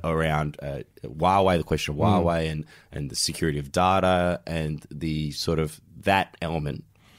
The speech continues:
Speaker 1: of the debate, and then
Speaker 2: It's really
Speaker 1: all the
Speaker 2: hard.
Speaker 1: economic points that you've made. I mean,
Speaker 2: Yeah.
Speaker 1: they seem to be completely pulling against one another, and that's a
Speaker 2: Yeah, it's really hard. And I don't,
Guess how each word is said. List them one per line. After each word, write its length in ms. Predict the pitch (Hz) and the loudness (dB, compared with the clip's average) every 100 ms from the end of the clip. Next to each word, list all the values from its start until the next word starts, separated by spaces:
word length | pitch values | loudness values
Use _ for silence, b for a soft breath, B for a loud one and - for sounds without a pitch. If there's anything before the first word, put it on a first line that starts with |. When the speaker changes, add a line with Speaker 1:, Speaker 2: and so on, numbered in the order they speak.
| - | -8
Speaker 1:
of 120 | 78 | -2
the 80 | 80 | -2
debate, 380 | 73 76 82 - | 0 2 0 -2
and 180 | 85 90 | 0 2
then 220 | 87 85 - - | 2 0 -6 -10
Speaker 2:
It's 240 | 110 - | -8 0
really 160 | 113 101 | 2 4
Speaker 1:
all 100 | 92 | 6
the 80 | 87 | 4
Speaker 2:
hard. 80 | |
Speaker 1:
economic 300 | 87 87 90 | 4 2 0
points 260 | - 80 76 | 0 -2 0
that 60 | 78 | 0
you've 200 | 80 80 | 0 -2
made. 260 | 71 - - | -4 -6 -6
I 40 | |
mean, 160 | 82 90 | 2 4
Speaker 2:
Yeah. 40 | |
Speaker 1:
they 160 | 92 90 | 6 4
seem 240 | - 107 90 | 4 2 0
to 80 | |
be 80 | 82 | -4
completely 360 | - 80 98 - | -4 -6 -8 -8
pulling 300 | - 87 76 | -4 -2 0
against 200 | 82 - | -2 -4
one 140 | 80 | -4
another, 220 | 73 69 | -2 -2
and 120 | 80 85 | -2 -4
that's 180 | 85 85 | -4 -6
a 120 | 78 - | -8 -4
Speaker 2:
Yeah, 240 | 113 98 85 | 2 2 2
it's 200 | 117 - | 2 4
really 260 | 127 110 92 | 6 6 4
hard. 240 | 87 85 | 2 2
And 160 | 104 107 | 4 6
I 160 | 110 | 6
don't, 320 | 104 101 87 | 6 4 2